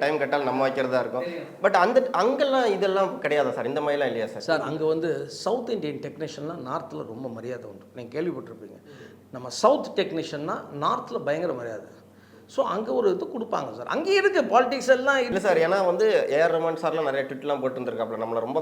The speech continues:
Speaker 1: கார்னர் பண்ணுவாங்க ஹிந்தியில.
Speaker 2: இருக்கு, but என்னன்னா, but ஆனா எப்படின்னா நம்ம ஒண்ணும் அந்த லெவல் நம்ம போய் ஒண்ணும் பண்ண போறோம். இந்த ஒரு ஸ்கிரிப்ட்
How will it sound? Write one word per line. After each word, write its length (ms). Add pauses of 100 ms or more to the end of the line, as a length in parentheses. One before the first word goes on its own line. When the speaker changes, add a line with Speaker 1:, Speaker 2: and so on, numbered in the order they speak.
Speaker 1:
கார்னர் 300
பண்ணுவாங்க 420
ஹிந்தியில. 340 (160)
Speaker 2:
இருக்கு, 260 (200)
but 120 (100)
என்னன்னா, 280 (720)
but 140 (100)
ஆனா 140 (280)
எப்படின்னா 360 (280)
நம்ம 260
ஒண்ணும் 260
அந்த 260
லெவல் 260
நம்ம 220
போய் 140
ஒண்ணும் 160
பண்ண 120
போறோம். 200
இந்த 200
ஒரு 120
ஸ்கிரிப்ட் 280